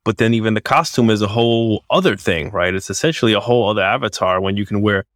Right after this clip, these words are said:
full body suits. And then, yeah, you're designing stadiums, your entrance music, your video, your dances. That's crazy. Your taunts.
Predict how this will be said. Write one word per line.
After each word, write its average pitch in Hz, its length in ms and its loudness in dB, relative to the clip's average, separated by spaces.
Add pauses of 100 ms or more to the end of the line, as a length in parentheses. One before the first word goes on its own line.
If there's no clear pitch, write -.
(140)
full 127 260 0
body 117 280 0
suits. - 640 0 (160)
And 156 140 0
then, 165 180 2
yeah, 165 360 2 (100)
you're 104 120 0
designing 107 500 -2
stadiums, 139 880 0 (260)
your - 160 -6
entrance 151 460 0
music, 135 500 2
your 98 120 -2
video, 131 800 2 (380)
your 95 100 2 (120)
dances. 131 840 0 (440)
That's 120 240 -2 (140)
crazy. 127 720 0
Your 98 120 0
taunts. 131 640 -2